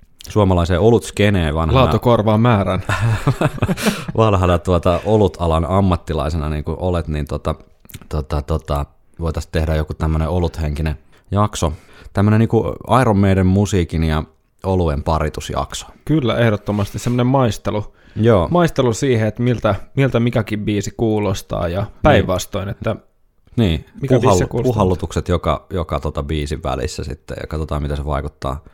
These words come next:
Speaker 1: yleiseen mielipiteeseen.
Speaker 2: Kyllä.
Speaker 1: Voi olla, että tää No Prayer Dyingin, No Prayer for the Dyinginkin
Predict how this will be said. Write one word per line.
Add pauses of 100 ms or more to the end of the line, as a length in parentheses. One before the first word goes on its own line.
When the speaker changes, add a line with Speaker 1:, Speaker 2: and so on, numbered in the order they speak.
(440)
Speaker 1:
yleiseen (280)
mielipiteeseen. (560)
Speaker 2:
Kyllä.
Speaker 1:
Voi
olla,
että
tää
No
Prayer
Dyingin,
No
Prayer
for
the
Dyinginkin